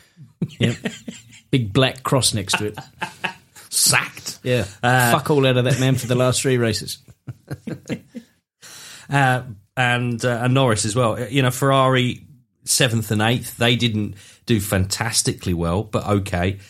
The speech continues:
Speaker 2: And more, most important for them is they've picked up more points than they, than, than their closest rival of McLaren. We'll come to the constructors and where we think we are with two races to come
Speaker 1: Yeah.
Speaker 2: when we come to your stand and shortly. But,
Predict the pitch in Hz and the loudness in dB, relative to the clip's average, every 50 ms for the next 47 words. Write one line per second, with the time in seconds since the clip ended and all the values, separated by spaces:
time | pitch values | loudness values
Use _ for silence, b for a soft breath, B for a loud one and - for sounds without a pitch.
0 | B B B B 98 98 98 95 95 95 95 113 110 107 107 107 - 117 113 110 | B B B B 0 2 4 4 4 4 2 2 2 2 2 2 2 2 2 2
1 | - - 98 90 113 113 104 90 - 90 104 110 107 95 90 92 90 87 - - | 2 0 2 2 2 2 0 0 -2 0 2 2 4 4 2 2 2 0 0 0
2 | 98 92 87 - - - 113 - - 87 98 101 98 95 98 - 101 92 85 - | 0 0 0 -2 -4 -6 -4 -4 -4 -2 0 2 2 2 2 2 2 0 0 0
3 | - 87 87 90 87 87 87 - - - - 71 - _ - 92 90 85 87 85 | 0 0 0 0 0 0 -2 -2 -6 -10 -18 -20 -10 _ 0 0 2 2 0 0
4 | 85 78 65 62 87 85 82 82 82 82 87 85 85 87 - 92 90 87 - 85 | -2 -4 -4 -4 -4 -2 -2 -2 -4 -2 -2 -2 -2 -2 0 0 0 0 0 -2
5 | 80 95 90 85 85 82 87 85 82 B B B B B B B B 90 92 82 | 0 2 2 2 2 2 0 -2 -4 B B B B B B B B -2 -2 -2
6 | 78 82 87 90 90 - - 107 104 95 87 82 80 - B B B B 147 - | -2 -4 -4 -4 -4 -2 0 2 2 2 2 0 -2 -4 B B B B 0 2
7 | - 160 160 175 175 - - - - 117 107 - - 104 82 - - - 95 92 | 2 2 2 2 0 0 -2 0 0 0 0 2 2 0 0 0 0 2 2 2
8 | 90 - - 95 95 95 95 95 95 95 87 87 104 101 101 95 95 95 95 - | 2 0 0 0 2 2 4 4 2 2 2 2 2 4 4 4 2 2 0 -2
9 | 92 - 92 92 90 87 85 85 85 - - 87 82 80 82 - - 85 - - | -4 -2 -2 0 0 0 0 -2 -2 -2 -2 -2 0 0 -2 -2 -4 -6 -6 -6
10 | - - 90 85 85 85 - 95 98 90 85 - 87 87 85 85 - 90 85 - | -4 0 0 2 2 0 -2 -4 -6 -6 -4 -4 -4 -4 -2 -2 -2 -4 -2 -2
11 | - 85 78 - - - 95 92 90 87 82 80 80 80 - - 107 101 90 95 | -4 -4 -2 -2 -2 0 0 2 0 0 -2 -4 -6 -4 -2 0 0 0 -2 -4
12 | - 80 - - b b b b b b b - 127 110 - - - | -8 -12 -14 -14 b b b b b b b -2 0 0 0 -2 -6